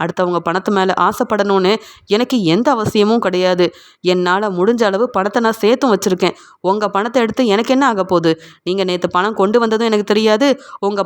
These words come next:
பையன் எங்க வச்சீங்கன்னு எனக்கு தெரியவே தெரியாது," அப்படின்னு கோவமா பேசுறாங்க மீனா. இதை பார்த்த விஜயாவும், "பாத்தீங்களா, அவ என்னவோ பெருசா சம்பாதிக்கிறாளாம், என்னை விட அதிகமான பணம் அவகிட்ட இருக்காம், அந்த திமிர்ல பேசிட்டு இருக்கா. எனக்கு நல்லா தெரியும், உன் தம்பியும் இப்படி தானே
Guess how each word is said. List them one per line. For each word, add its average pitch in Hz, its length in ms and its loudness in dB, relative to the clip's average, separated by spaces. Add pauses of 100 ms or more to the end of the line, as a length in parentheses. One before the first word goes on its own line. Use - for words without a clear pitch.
(100)
பையன் 214 300 -4
எங்க 233 200 -4
வச்சீங்கன்னு 208 440 0
எனக்கு 175 240 0
தெரியவே 233 400 4
தெரியாது," 175 380 2 (320)
அப்படின்னு 196 300 0 (100)
கோவமா 202 420 2
பேசுறாங்க 170 420 -2 (100)
மீனா. 196 240 0 (360)
இதை 240 120 0 (100)
பார்த்த 247 220 0
விஜயாவும், 208 560 2
"பாத்தீங்களா, 185 500 0 (420)
அவ 160 160 2
என்னவோ 214 260 2
பெருசா 233 280 2 (100)
சம்பாதிக்கிறாளாம், 226 760 0 (360)
என்னை 196 180 0
விட 190 140 0 (100)
அதிகமான 208 400 0 (160)
பணம் 233 220 2
அவகிட்ட 226 300 0 (100)
இருக்காம், 214 300 0 (280)
அந்த 214 280 0
திமிர்ல 277 440 2
பேசிட்டு 208 340 0
இருக்கா. 185 200 -2 (400)
எனக்கு 226 220 -2 (120)
நல்லா 262 220 0 (120)
தெரியும், 208 300 2 (300)
உன் 196 160 0
தம்பியும் 233 440 -2
இப்படி 214 160 -2
தானே 233 180 0